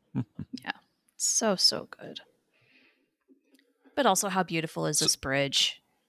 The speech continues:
Speaker 3: I wanted to ask you guys about that. How do you feel? And there's no judgment here. This isn't Twitter. How do you guys
Speaker 2: <laughs>
Speaker 3: feel about the, the bridge redesign?
Speaker 1: I think it looks great. I think, you know, you,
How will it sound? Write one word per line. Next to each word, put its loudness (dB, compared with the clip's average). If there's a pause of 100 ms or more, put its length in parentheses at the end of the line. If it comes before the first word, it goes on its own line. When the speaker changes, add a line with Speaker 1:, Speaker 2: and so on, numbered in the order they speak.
(880)
Speaker 3:
I 2
wanted 2
to 6
ask 0
you -2
guys 0
about -2
that. -2
How 4
do 0
you 0
feel? -4 (380)
And 2
there's 4
no 0
judgment -2
here. -6
This 2
isn't 4
Twitter. 0 (440)
How 2
do 2
you 2
guys 2
Speaker 2:
<laughs> -4
Speaker 3:
feel -6
about 0
the, -4 (140)
the 0
bridge 4 (200)
redesign? 2 (1400)
Speaker 1:
I 0
think -4
it -6
looks -10
great. -6 (460)
I 0
think, -2 (100)
you 2
know, 4
you, -2